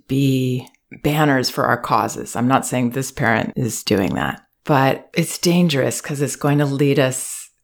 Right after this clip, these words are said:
in a distancing direction from our child. We're going to be judging them.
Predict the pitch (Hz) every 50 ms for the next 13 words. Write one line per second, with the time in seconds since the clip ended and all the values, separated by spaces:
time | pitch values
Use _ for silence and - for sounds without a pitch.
0 | _ _ - - 143 139 131 127 - _ - 151 143 143 - - 143 123 - -
1 | 123 120 117 113 - - - - - - - - - - - 104 101 - - -
2 | - - - - - - - - - - - _ _ _ _ - 156 135 123 -
3 | - 147 147 147 143 143 123 139 127 131 - 135 123 117 - 123 117 110 107 101
4 | 101 - - - -